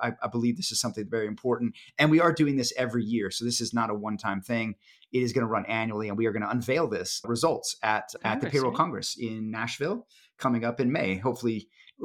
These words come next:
Speaker 1: everyone will be there.
Speaker 2: Yeah,
Speaker 1: Julie, I know you're
Speaker 2: I
Speaker 1: gonna be
Speaker 2: know
Speaker 1: there.
Speaker 2: we'll
Speaker 1: I'm
Speaker 2: be
Speaker 1: gonna be
Speaker 2: there,
Speaker 1: there.
Speaker 2: for sure.
Speaker 1: So join us for that.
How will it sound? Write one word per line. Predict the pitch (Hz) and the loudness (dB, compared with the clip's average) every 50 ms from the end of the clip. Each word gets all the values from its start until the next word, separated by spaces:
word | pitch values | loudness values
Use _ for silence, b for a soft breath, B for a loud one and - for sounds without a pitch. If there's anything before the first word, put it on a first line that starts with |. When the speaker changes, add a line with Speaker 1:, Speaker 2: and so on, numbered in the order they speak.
| 113 - - | -8 -4 0
Speaker 1:
everyone | 127 120 120 113 117 117 113 | 2 4 4 4 4 4 2
will | 113 95 | 2 4
be | 120 120 | 4 6
there. | 117 139 165 | 6 6 6
Speaker 2:
Yeah, | 190 143 - | 6 6 6
Speaker 1:
Julie, | - 135 127 123 | 6 6 8 8
I | 120 | 8
know | 117 120 | 8 6
you're | 113 117 120 | 6 6 4
Speaker 2:
I | - | 4
Speaker 1:
gonna | 208 202 | 4 4
be | 214 | 4
Speaker 2:
know | 214 | 4
Speaker 1:
there. | - 160 | 4 4
Speaker 2:
we'll | 160 | 4
Speaker 1:
I'm | 113 | 4
Speaker 2:
be | - 240 233 | 4 4 4
Speaker 1:
gonna | 233 247 294 | 4 2 2
be | - | 2
Speaker 2:
there, | 262 160 | 0 -2
Speaker 1:
there. | 185 - - | -2 -4 -6
Speaker 2:
for | |
sure. | - 269 277 330 381 - - | -4 -4 -4 -4 -4 -8 -6
Speaker 1:
So | - - - 131 123 - | -2 0 4 4 6 4
join | 120 120 147 160 151 | 6 6 6 6 6
us | 147 139 - | 4 2 -2
for | - | -2
that. | 107 95 85 | 0 0 0